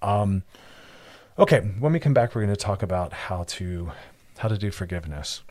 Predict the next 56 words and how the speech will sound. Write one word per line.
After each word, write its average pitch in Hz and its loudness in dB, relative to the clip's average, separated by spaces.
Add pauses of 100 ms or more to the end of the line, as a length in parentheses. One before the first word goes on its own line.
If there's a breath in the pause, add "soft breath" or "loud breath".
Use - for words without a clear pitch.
(200)
It's - -8
not 117 4
easy, 107 -2 (100)
but 110 -10
there 104 0
are 104 4
some 98 -2
behavioral 95 -4
things 98 -4
we 90 -6
can 92 -6
do 90 -6
that 85 -6
helps, - -8 (100)
helps - -12
move 90 -6
us 85 -8
further 87 -6
along 82 -6
and 76 -12
towards - -12
that. 73 -12 (420 loud breath)
Because 117 -2
what 117 -2
we 101 -6
can't 110 -4
do 95 -6
is 90 -4
say, 90 -6
"Yes, 85 -8 (280 loud breath)
I'm 92 -10
gonna 90 -6
work 90 -8
on 85 -8
this - -10
relationship 165 -10
and 85 -8
stay 80 -8
in 160 -12
it, 147 -16
but - -6
I'm 82 -10
not 80 -10
gonna 82 -12
do 82 -12
my 78 -12
own 82 -12
work 73 -16
and 80 -12
I'm 78 -12
gonna 78 -12
make 73 -16
you 78 -12
and 71 -14
myself 69 -12
miserable." 71 -14